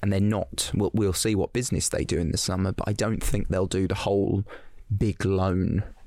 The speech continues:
group again. But Marco Silva has a point to prove in the Premier League. Alexander Mitrovic has a point to prove in the Premier League. A load of those players do too.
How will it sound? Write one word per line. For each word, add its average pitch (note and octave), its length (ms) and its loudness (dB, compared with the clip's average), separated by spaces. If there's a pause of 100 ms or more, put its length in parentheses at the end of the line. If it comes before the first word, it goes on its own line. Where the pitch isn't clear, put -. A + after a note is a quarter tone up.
(160)
group - 400 0
again. C2+ 480 0 (460)
But - 180 -2 (260)
Marco A#2+ 380 0
Silva G2+ 800 0
has F#2+ 160 -2
a F#2 60 -2
point F2 280 0
to - 60 -10
prove F2+ 260 0
in E2+ 60 0
the - 80 0
Premier F#2 300 0
League. F2+ 240 0 (300)
Alexander G#2 440 0
Mitrovic - 540 0
has - 120 -2
a - 60 -2
point F2 240 0
to - 60 -18
prove F#2 280 2
in F#2 80 2
the - 60 0
Premier F#2 320 0
League. F2+ 280 0 (380)
A G#2 60 0
load A2+ 560 4
of - 140 -4
those G2 220 0
players G2 480 0
do F2+ 220 0
too. F#2 480 0